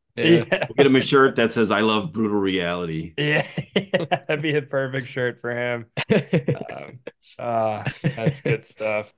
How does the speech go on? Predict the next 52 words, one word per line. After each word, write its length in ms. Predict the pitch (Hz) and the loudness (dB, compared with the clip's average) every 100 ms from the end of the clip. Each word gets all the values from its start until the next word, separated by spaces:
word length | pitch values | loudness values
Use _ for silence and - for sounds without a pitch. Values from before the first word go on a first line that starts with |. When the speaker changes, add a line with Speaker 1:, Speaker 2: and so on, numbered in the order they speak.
| _ _ _ _ | _ _ _ _
Speaker 1:
Yeah, 240 | 147 160 | 6 6
no, 160 | 143 156 | 6 6
I 80 | 147 | 6
mean, 220 | 139 135 | 6 4
uh, 360 | 135 127 123 120 | 4 4 2 2
Gus, 300 | 135 143 135 | 4 4 4
you 80 | 151 | 0
can 120 | 147 | 2
elaborate, 580 | 139 127 131 127 123 120 | 4 4 4 2 0 -2
but 120 | 120 | -2
I, 60 | 120 | -2
I 220 | 123 110 | -2 -4
know 200 | 131 139 | 0 0
that 160 | 139 123 | 0 -2
we, 560 | 135 135 135 135 131 _ | -2 -2 -2 -4 -8 _
<clears throat> 300 | - 165 135 | -8 -6 -6
we 120 | 123 135 | -6 0
definitely 420 | 147 143 143 127 | 0 0 -4 -4
use 240 | 123 131 | -4 -4
the 180 | 120 120 | -4 0
app, 280 | 120 120 - _ _ _ | 0 0 -6 _ _ _
um, 440 | - 117 113 107 110 | -6 -4 -2 -6 -6
a 80 | 123 | -4
lot 380 | 127 127 123 120 | 2 2 2 -2
during 260 | 131 123 117 | -6 -6 -4
tournaments. 560 | 131 127 127 127 123 | -4 -4 -4 -6 -8
It 60 | 107 | -8
really 240 | 120 117 | -6 -4
helped 320 | 113 113 110 123 | -2 -2 -2 -2
out, 360 | 117 113 117 - _ _ _ _ - | -2 0 -4 -8 _ _ _ _ -12
and 300 | 110 110 107 | -8 -6 -6
I'm 100 | 110 | -4
sure 260 | - 117 | 0 0
it, 140 | 113 110 | 0 -4
it 120 | 113 110 | -12 -8
should, 260 | 117 117 - | -8 -8 -8
did 180 | - 117 | -4 0
as 120 | 113 110 | 0 2
well 180 | 113 | 2
for 120 | 110 120 | 2 0
you, 160 | 117 | 0
Gus, 260 | 113 113 110 | 2 0 -2
with 120 | 107 | -8
your 120 | 107 | -8
guiding 400 | 101 107 110 110 | -2 0 0 -2
stuff, 340 | 107 117 113 123 | -4 0 0 0
and 100 | 127 | 0
even 200 | 131 123 | 0 -2
just 200 | 120 123 | -2 0
on 160 | 120 | 0
days 320 | 110 113 113 | -2 -2 -4
of, 160 | 113 | -8